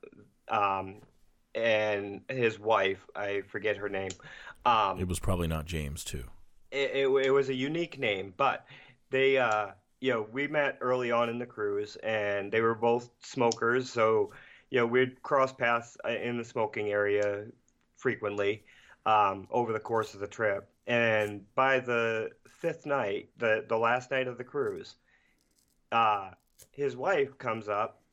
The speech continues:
Speaker 1: and asks if I wanna go have dinner with them 'cause they hadn't eaten dinner yet.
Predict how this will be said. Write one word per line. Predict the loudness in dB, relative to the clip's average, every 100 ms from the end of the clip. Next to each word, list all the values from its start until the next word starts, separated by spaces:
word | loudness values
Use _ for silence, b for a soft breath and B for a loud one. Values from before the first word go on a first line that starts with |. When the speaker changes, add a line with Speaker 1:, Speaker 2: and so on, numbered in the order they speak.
| -6
Speaker 1:
and | 0 2 0 -2
asks | -2 -2 -2 -8
if | -6 -6 -6 _ _ -2
I | 0
wanna | 0 0 0
go | 0 0 -2
have | -2 -2 0
dinner | 0 0
with | -2 -2
them | -2 -4
'cause | -2
they | -2
hadn't | 0 -2 -2
eaten | -6 -2
dinner | -2 -2
yet. | -4 -8